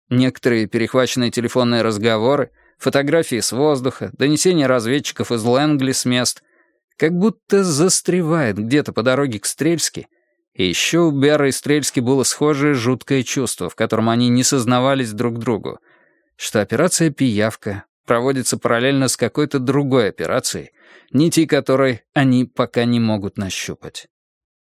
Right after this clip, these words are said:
А если отвлечься от этого, то единственной головной болью был, как всегда, Апостол, провалившийся как сквозь землю уже не в первый раз за свою непростую карьеру информатора Флинна.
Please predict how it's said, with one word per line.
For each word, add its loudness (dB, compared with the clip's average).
А 0
если 2
отвлечься 0
от -8
этого, -4
то 2
единственной 2
головной 2
болью 0
был, 0
как -4
всегда, 0
Апостол, -4
провалившийся 2
как -4
сквозь 0
землю 2
уже 0
не 4
в -6
первый 2
раз 2
за -2
свою 0
непростую 0
карьеру -2
информатора -2
Флинна. -10